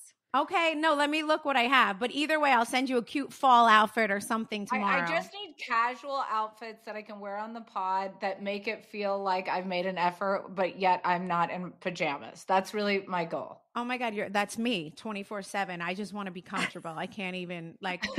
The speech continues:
Speaker 1: just
Speaker 2: <laughs>
Speaker 1: comfort is it. But I'm sending you both something tomorrow from Envy. Thank you for saying that.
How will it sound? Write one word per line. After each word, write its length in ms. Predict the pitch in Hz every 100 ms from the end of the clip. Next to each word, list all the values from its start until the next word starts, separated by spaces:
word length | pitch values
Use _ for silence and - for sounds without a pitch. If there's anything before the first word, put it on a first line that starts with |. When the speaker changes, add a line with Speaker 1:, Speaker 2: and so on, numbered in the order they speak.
| 214
Speaker 1:
just 220 | 269 262
Speaker 2:
<laughs> 120 | 285 -
Speaker 1:
comfort 580 | 277 277 277 269 254
is 180 | 240 233
it. 200 | 226 208
But 80 | 220
I'm 140 | 220 233
sending 340 | 262 247 254
you 100 | 254
both 240 | 214 220
something 320 | 240 208 196 202
tomorrow 380 | 190 185 175
from 180 | 175 185
Envy. 400 | 180 175 170 165 -
Thank 240 | 240 254
you 80 | 240
for 120 | 220
saying 280 | 202 190 175
that. 140 | 165